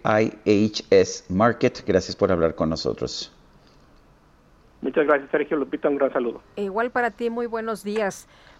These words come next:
Speaker 3: Pues el panorama no se ve <laughs> nada, nada fácil, Sergio,
Speaker 1: Pues sí.
Speaker 3: y como siempre, los que más, eh,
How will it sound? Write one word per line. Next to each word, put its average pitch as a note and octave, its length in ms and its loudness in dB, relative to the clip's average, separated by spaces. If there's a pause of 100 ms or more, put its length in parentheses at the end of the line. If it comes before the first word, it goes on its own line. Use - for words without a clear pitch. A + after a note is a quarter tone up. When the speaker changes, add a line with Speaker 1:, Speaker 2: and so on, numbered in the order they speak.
Speaker 3:
Pues E3+ 340 -6
el F3 160 -6
panorama G3+ 480 -4
no G3+ 180 -8
se F#3+ 200 -10
ve G3 380 -4 (400)
<laughs> - 420 -20
nada, F#3+ 480 -2 (400)
nada G3 240 -2
fácil, A3+ 600 -2
Sergio, A#3 420 0
Speaker 1:
Pues C#4 100 0
sí. G3 80 -4
Speaker 3:
y - 20 -12
como F#3+ 300 -6
siempre, B3+ 440 -4
los F#3 300 -6
que F3+ 400 -4
más, G#3+ 340 -4
eh, E3 600 -4